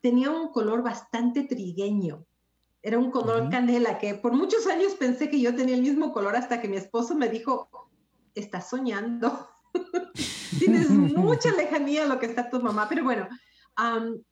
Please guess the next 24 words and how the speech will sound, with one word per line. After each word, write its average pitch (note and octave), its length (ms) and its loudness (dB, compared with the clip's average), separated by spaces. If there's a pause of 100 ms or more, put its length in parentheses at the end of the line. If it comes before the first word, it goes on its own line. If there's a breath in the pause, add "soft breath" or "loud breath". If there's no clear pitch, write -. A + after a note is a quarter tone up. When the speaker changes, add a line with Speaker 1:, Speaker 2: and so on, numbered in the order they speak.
(160)
Speaker 1:
su C#4+ 280 0
idea D#4 360 2
de A3 200 -2
él A3 100 0
era B3 300 0
criarnos F#3+ 840 -4
a F3 80 -4
mí F3 160 -4
y F#3+ 60 -4
a G#3 40 -4
mi G#3 120 -4
hermana F#3 840 -4
libres B3+ 800 -2
de F3 640 -6
estar F#3+ 320 -8
atados F#3+ 400 -4
a F#3 60 -8
la D#3 100 -8
iglesia E3+ 560 -10
o F#3+ 100 -12
de F3+ 120 -4
la D#3+ 100 -6
religión. D3+ 600 -10
Speaker 2:
Mm. F#2+ 60 -14